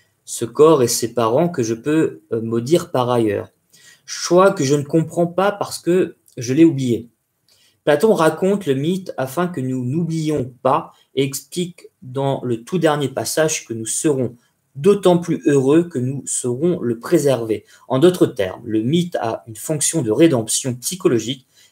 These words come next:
et la psychologie qui en découle peut inspirer une vie. Donc,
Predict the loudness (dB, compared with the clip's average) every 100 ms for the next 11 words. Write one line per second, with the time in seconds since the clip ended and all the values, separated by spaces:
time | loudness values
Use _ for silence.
0 | _ 2 2 0 0 0 0 -2 -6 -6
1 | -6 -6 -8 -4 0 0 0 4 6 6
2 | 0 _ 0 2 0 -2 0 0 -2 -4
3 | -6 -14 _ _ _ _ _ _ _ _
4 | _ _ _ _ _ _ _ _ -12 -12